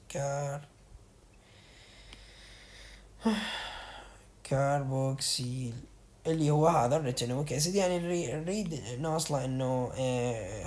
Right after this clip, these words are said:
هذا الريتينال الألديهايد من أكسده حينطيني كاربوكسيليك أسيد أو ريتينويك أسيد.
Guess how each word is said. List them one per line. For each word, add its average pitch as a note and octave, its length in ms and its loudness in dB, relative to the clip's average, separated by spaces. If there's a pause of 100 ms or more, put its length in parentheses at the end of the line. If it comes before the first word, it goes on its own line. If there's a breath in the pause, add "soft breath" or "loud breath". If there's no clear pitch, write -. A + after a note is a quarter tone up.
هذا F3+ 220 8
الريتينال C3 920 2
الألديهايد D3 800 2
من G3+ 140 2
أكسده D3+ 600 2
حينطيني C#3 720 0
كاربوكسيليك B2 760 0
أسيد F3+ 240 2
أو C3 120 2
ريتينويك C3+ 680 0
أسيد. - 240 2